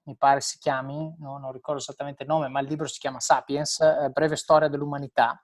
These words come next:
che sostanzialmente dice il, eh, il motivo per cui l'essere umano è la specie dominante sul pianeta Terra è perché l'essere umano, prima di altri animali, ha imparato il valore della specializzazione.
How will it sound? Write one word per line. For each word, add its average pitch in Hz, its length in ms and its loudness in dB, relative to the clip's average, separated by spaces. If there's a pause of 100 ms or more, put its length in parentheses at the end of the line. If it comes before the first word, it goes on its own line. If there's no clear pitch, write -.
(720)
che 175 100 -4
sostanzialmente 214 640 6
dice 147 600 -2 (200)
il, 175 360 0
eh, 151 1200 4
il 175 140 -4
motivo 294 340 6
per 190 180 2
cui 151 240 -2
l'essere 165 360 0
umano 131 460 -4 (460)
è 175 240 4 (440)
la 151 120 2
specie 254 460 0
dominante 156 680 0
sul 147 160 -12
pianeta 160 320 2
Terra 135 460 -2 (840)
è 190 120 4
perché 240 300 2
l'essere 185 320 4
umano, 190 380 4
prima 165 320 0
di 135 100 -2
altri 135 300 -2
animali, 143 640 -4
ha 190 120 2
imparato 185 800 6
il 147 120 -6
valore 165 340 8
della 139 200 -2
specializzazione. 165 1080 -2